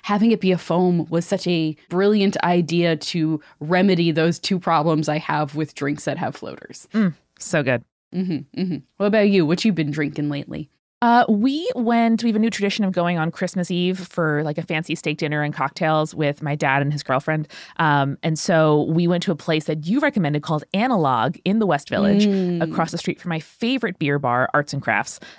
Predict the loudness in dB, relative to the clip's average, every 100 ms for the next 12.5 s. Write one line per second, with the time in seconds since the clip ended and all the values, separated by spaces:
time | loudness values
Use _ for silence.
0 | -2 0 2 0 -2 -6 -6 -4 -2 0
1 | -2 -2 -2 -2 0 0 0 -4 -12 -6
2 | -2 0 -2 -4 -4 -6 -4 0 2 2
3 | 0 0 0 0 -2 -6 -6 -4 -6 -2
4 | -2 0 -2 -2 -4 -4 -4 -6 -6 -10
5 | -10 -6 -6 -6 -18 -8 -2 0 0 0
6 | 0 2 2 2 2 2 -2 -6 -2 -2
7 | 0 -2 0 -2 -4 -6 -6 -4 -4 -6
8 | -16 -4 -2 -2 -4 -8 -4 -2 -2 -6
9 | -20 -20 -20 _ -4 -2 -2 -4 -4 -4
10 | -4 -2 0 -2 -4 -2 -2 -2 -6 -6
11 | -4 -4 -4 -12 -20 -20 -12 -4 -2 -2
12 | 2 4 6 4 2